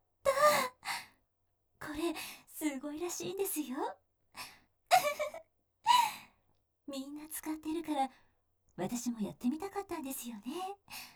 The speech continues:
<laughs> エムブタおじさまで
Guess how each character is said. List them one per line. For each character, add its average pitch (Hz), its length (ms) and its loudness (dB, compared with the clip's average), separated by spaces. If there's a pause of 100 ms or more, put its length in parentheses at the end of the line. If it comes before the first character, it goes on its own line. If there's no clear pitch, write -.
(600)
<laughs> - 280 -8 (1500)
エ 214 140 0
ム 233 140 0
ブ 277 140 -14
タ 285 220 -14
お 302 40 -8
じ 311 120 -4
さ 269 160 -10
ま 214 200 -8
で 254 280 -6